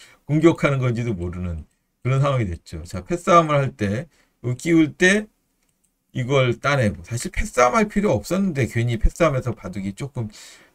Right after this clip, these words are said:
복잡해졌습니다. 여기서 백은 패감으로 여기를 둬서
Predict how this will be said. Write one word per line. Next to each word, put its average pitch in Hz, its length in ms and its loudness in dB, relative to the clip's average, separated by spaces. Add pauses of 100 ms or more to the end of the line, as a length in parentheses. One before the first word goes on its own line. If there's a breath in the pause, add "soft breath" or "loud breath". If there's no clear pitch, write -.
복잡해졌습니다. - 960 -2 (340 loud breath)
여기서 175 360 4
백은 139 560 6 (300)
패감으로 196 460 2
여기를 156 480 4
둬서 127 500 0